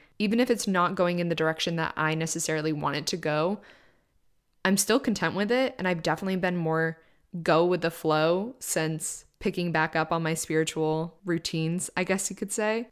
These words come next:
Because when you invest that energy and the time into those kind of practices, they pay back tenfold. That's, at least that's from my experience. I have been able to achieve so many things by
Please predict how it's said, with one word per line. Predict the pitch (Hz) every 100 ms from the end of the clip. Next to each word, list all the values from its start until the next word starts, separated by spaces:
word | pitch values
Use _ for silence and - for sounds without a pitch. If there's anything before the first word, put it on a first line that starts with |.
| -
Because | 190 220 196
when | 185 185
you | 214
invest | 220 175 160 180 - _
that | 190 180 -
energy | 156 165 190 214 220
and | 185
the | 170
time | 165 - 147 160 -
into | 160 151
those | 160 160
kind | 160 160
of |
practices, | - 160 - 190 214 233 233 - _ _ -
they | 165 170 185
pay | 196 175
back | 160 143 -
tenfold. | - 185 196 - - - _ _ _
That's, | 190 196 -
at | 190
least | 202 247
that's | 226 220
from | - 214
my | 185
experience. | 170 165 185 165 151 156 -
I | 170
have | 180 202
been | 196
able | 185 185 190
to | - 180 170 165 - - _ _
achieve | 202 196 180 180
so | - 165 160
many | 165 170
things | - 147 156 180 196 - _ _ -
by | 165 180 165 165 165 160